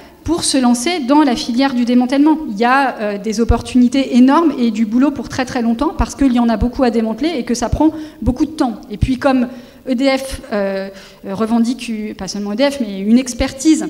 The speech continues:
en la matière, on se dit, bah, peut-être qu'il pourrait la transformer, euh, en faisant ça, euh, et que ça pourrait répondre aussi à un certain nombre de problèmes d'emploi. La mauvaise nouvelle,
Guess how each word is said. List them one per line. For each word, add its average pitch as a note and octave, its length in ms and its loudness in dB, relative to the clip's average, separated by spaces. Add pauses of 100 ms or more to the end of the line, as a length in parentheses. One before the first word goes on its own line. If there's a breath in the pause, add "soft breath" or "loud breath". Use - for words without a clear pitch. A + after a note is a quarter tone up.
(640)
en A#3 40 -4
la G3+ 120 -2
matière, A3 280 0
on A#3+ 80 2
se G#3+ 60 -8
dit, C4 80 -4
bah, G#3+ 200 -4
peut-être C#4+ 300 -4
qu'il B3+ 160 2
pourrait B3+ 220 4
la A3+ 100 0
transformer, C#4 640 0 (380 loud breath)
euh, G#3 200 -4
en A#3 100 -2
faisant G#3 300 0
ça, - 200 -2 (440 loud breath)
euh, A3 120 -2
et G#3 80 0
que G#3+ 120 -2
ça G#3 160 -2
pourrait A#3 240 -2
répondre A#3+ 340 -2
aussi C#4 220 -2
à C#4+ 40 4
un B3+ 60 2
certain C#4 260 0
nombre C#4 140 6
de A3+ 80 0
problèmes B3+ 280 4
d'emploi. G#3 420 0 (340 loud breath)
La A#3 80 8
mauvaise D4+ 320 6
nouvelle, C#4 320 6